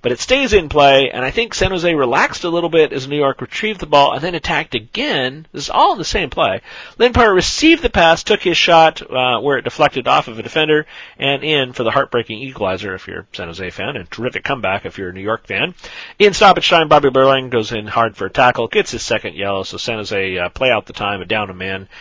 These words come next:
They hold on, get the point, but probably aren't too happy about it, and yet another draw for New York. Uh, San Jose two, New York two. Portland, Kansas City, I missed the first thirty minutes of this one. Apparently, uh, my D V R had the wrong start time, 'cause when I started watching it, it was already at the thirtieth minute.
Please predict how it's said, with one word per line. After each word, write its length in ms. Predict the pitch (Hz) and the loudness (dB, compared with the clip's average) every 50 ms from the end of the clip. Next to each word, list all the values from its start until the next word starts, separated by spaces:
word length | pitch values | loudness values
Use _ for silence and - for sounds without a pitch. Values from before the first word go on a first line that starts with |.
| - - - | -20 -16 -8
They 100 | - 127 | -4 0
hold 200 | 120 120 113 110 | 2 2 2 2
on, 200 | 113 110 110 110 | 2 0 0 0
get 180 | 113 165 165 - | -2 -4 -2 -2
the 80 | 139 - | -2 -2
point, 320 | - 131 131 135 131 - | -2 -2 -2 -4 -6 -8
but 100 | - - | -10 -4
probably 260 | - 117 110 107 107 | -2 -2 0 0 -2
aren't 160 | 101 101 87 | -4 -4 -6
too 120 | - 110 104 | -10 -14 -6
happy 340 | 98 117 113 110 - 113 107 | -4 -4 -4 -2 -4 -6 -6
about 300 | 95 104 104 104 101 104 | -2 0 0 0 0 0
it, 140 | 104 - | -4 -8
and 320 | - 101 98 98 98 98 104 | -10 -14 -12 -12 -10 -8 -4
yet 180 | 110 107 104 | -2 -2 -2
another 320 | 98 101 123 196 175 110 90 | -2 -4 -4 -4 -4 -6 -8
draw 360 | 85 - 127 123 104 101 - | -8 -4 -4 -4 -4 -4 -8
for 160 | - - 92 | -12 -14 -14
New 100 | 87 98 | -14 -12
York. 420 | 104 104 87 87 92 _ - - - 85 | -10 -8 -6 -6 -8 _ -14 -20 -18 -14
Uh, 180 | 85 82 78 | -12 -12 -12
San 180 | - - 101 95 | -12 -14 -14 -14
Jose 280 | 92 90 90 95 90 85 | -14 -12 -10 -10 -10 -10
two, 260 | - - 92 90 85 | -12 -14 -14 -14 -14
New 80 | 87 | -14
York 240 | 87 82 - - _ | -12 -12 -14 -14 _
two. 320 | - - 85 78 - 85 _ _ _ - - - - - - - - - - | -18 -16 -16 -16 -16 -18 _ _ _ -20 -18 -18 -18 -18 -18 -20 -20 -10 -2
Portland, 280 | - 214 226 214 190 - | 0 0 0 0 0 2
Kansas 240 | 214 214 208 180 | 2 2 2 2
City, 240 | - 214 220 233 226 | 6 6 6 8 8
I 60 | 196 | 6
missed 220 | 185 208 196 - - | 6 4 0 0 0
the 60 | 196 | 0
first 240 | - 208 196 - - | 2 2 2 2 2
thirty 180 | - 208 196 185 | 2 2 2 2
minutes 320 | 185 202 196 185 165 - | 2 2 0 0 0 -2
of 80 | 156 156 | -2 0
this 220 | 208 208 - - | 0 0 0 0
one. 260 | 170 175 196 220 233 | 0 0 0 0 0
Apparently, 640 | 190 151 135 - - 180 165 - 156 156 156 151 147 | -2 -2 -2 -2 -4 -4 -4 0 0 2 2 4 4
uh, 120 | 143 139 135 | 4 4 4
my 120 | 135 139 | 2 -2
D 180 | 135 135 147 147 | -2 -2 -4 -2
V 140 | 147 147 | 2 4
R 160 | 147 143 147 143 | 4 4 6 6
had 160 | 143 143 135 | 4 4 2
the 80 | 131 | 2
wrong 220 | 131 147 147 143 127 | 0 0 0 0 -2
start 320 | - - 147 156 - - | -4 0 0 0 0 0
time, 340 | - 135 120 123 143 180 190 | -2 -2 0 -2 -4 -6 -6
'cause 240 | - 120 110 107 117 | -6 -6 -6 -6 -8
when 140 | 117 113 113 | -10 -10 -10
I 40 | |
started 320 | 110 - - 123 120 123 113 | -8 -4 -4 -4 -4 -2 0
watching 340 | 117 120 123 - 127 123 139 | 0 0 0 0 -2 -4 -4
it, 140 | - - _ _ _ - _ - | -4 -6 _ _ _ -20 _ -14
it 100 | - 107 | -12 -10
was 140 | 101 113 101 | -8 -4 -2
already 240 | 113 110 117 117 123 | 0 0 0 0 -2
at 80 | 123 120 | -2 -4
the 80 | 120 | -4
thirtieth 340 | - 143 151 156 156 - - | -2 -2 0 0 -2 -4 -4
minute. 220 | 180 214 196 - | -6 -6 -6 -6